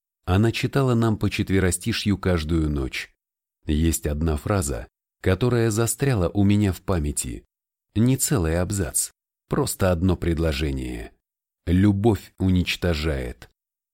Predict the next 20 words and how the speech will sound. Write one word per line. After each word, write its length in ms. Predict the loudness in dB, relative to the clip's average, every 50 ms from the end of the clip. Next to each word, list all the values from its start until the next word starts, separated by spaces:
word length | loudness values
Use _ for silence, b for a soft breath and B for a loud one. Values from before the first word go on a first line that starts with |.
| _ _ _ 0
Эти 320 | 2 2 2 2 0 -2
два 240 | -2 0 0 0 0
слова 400 | 0 0 0 0 0 2 2 0
увязли 580 | 0 0 0 0 2 2 0 0 2 2 0 0
в 120 | 2 2
моей 340 | 2 2 2 2 2 2 0
голове. 560 | 0 0 0 0 0 0 -2 -4 -6 -8 -12 _ _ _ _ _ _ _ _ _ _ _ _
Что 380 | -12 -10 -10 -6 0 2 2 4
может 360 | 4 4 4 4 2 2 0
быть 220 | 2 0 0 0 0
уничтожающего 1080 | 2 2 4 4 2 0 0 0 0 2 2 2 2 2 2 2 0 2 2 2 2 2
в 80 | 2
любви? 480 | 2 0 0 -2 -2 -2 -2 -2 -4 -8 _ _ _ _ _ _ _ _ _ _ _ -4
Любовь 480 | -2 0 2 2 2 2 2 0 0
торжествует, 880 | 0 0 0 0 0 0 0 -2 -2 -2 -2 0 0 0 -2 -4 -8 -12 -20 _ _ _ _ _ _
побеждает. 840 | 2 2 4 4 4 2 2 0 0 0 0 -2 -2 -6 -10 -14 -18 _ _ _ _ _ _ _ _ _ _
Она 300 | 0 2 4 4 4 2
полностью 600 | 0 0 2 2 4 4 2 2 0 0 -2 -2
противоположна 920 | 0 0 0 0 0 0 0 0 2 2 2 2 2 0 0 2 2 0 2
уничтожению. 1120 | 2 2 2 2 2 2 0 0 0 0 2 2 0 2 0 0 -2 -4 -4 -6 -8 -12